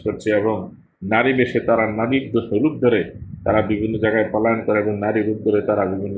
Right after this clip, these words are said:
জায়গায় আক্রমণ করে, মন্দির ভাঙতে যায়, বিভিন্ন জায়গায় আক্রমণ করতে যায়, পালাইতে যায়। সম্মানিত দেশবাসী, আমরা সকলেই সতর্ক থাকতে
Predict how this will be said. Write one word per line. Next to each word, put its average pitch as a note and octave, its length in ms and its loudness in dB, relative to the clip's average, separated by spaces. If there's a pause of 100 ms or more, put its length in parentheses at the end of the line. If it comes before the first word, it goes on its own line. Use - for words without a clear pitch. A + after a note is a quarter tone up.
জায়গায় G2 220 0
আক্রমণ A2+ 380 -6
করে, G#2 160 0 (500)
মন্দির A#2 320 2
ভাঙতে G#2+ 320 -2
যায়, G#2+ 180 2
বিভিন্ন A#2+ 220 2 (100)
জায়গায় G#2+ 240 2
আক্রমণ G#2+ 300 -2
করতে G2+ 220 -4
যায়, G#2 280 2
পালাইতে A#2+ 400 2
যায়। G#2+ 180 0 (800)
সম্মানিত G#2 380 -2 (140)
দেশবাসী, A2 400 0 (100)
আমরা G#2 140 -2 (100)
সকলেই G#2 340 -2
সতর্ক A2 260 -6 (140)
থাকতে - 200 -10